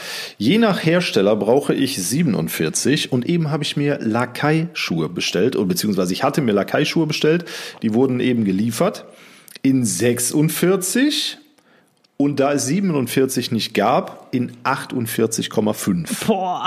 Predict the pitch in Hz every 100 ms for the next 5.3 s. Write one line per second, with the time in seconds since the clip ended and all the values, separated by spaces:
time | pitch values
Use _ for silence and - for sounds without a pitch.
0 | - - 214 202 - 220 208 220 202 190
1 | 202 - 202 190 196 196 190 - - 127
2 | 165 - 175 185 226 - - 92 87 -
3 | 92 120 139 120 120 117 127 123 127 -
4 | 135 139 196 202 190 202 196 208 190 180
5 | 170 175 180